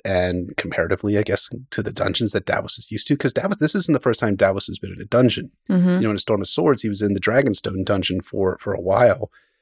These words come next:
Speaker 1: after he attempted to kill Melisandre. So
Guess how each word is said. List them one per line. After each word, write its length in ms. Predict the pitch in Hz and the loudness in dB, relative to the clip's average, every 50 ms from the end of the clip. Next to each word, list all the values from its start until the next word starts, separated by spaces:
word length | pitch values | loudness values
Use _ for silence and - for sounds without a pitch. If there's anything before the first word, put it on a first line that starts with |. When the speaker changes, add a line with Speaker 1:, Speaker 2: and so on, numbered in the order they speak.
| _ _ _ _ _ - | _ _ _ _ _ -4
Speaker 1:
after 300 | 104 101 95 - - 98 | 0 0 0 0 -2 -8
he 260 | 90 - - 101 98 | -8 -4 -4 -2 -2
attempted 360 | 95 90 - 107 95 - 95 - | -2 -2 0 -2 -2 -2 -4 -8
to 80 | - | -6
kill 200 | - - 101 92 | -4 -2 0 0
Melisandre. 640 | 87 82 82 - - - 120 120 127 120 101 - - - _ _ _ _ _ _ _ _ _ _ _ _ _ - - | 0 -2 -4 -2 -2 0 2 4 2 2 2 -2 -6 -8 _ _ _ _ _ _ _ _ _ _ _ _ _ -16 -10
So 540 | - - - 135 120 117 113 107 110 - | -6 -2 2 4 6 6 6 4 0 -2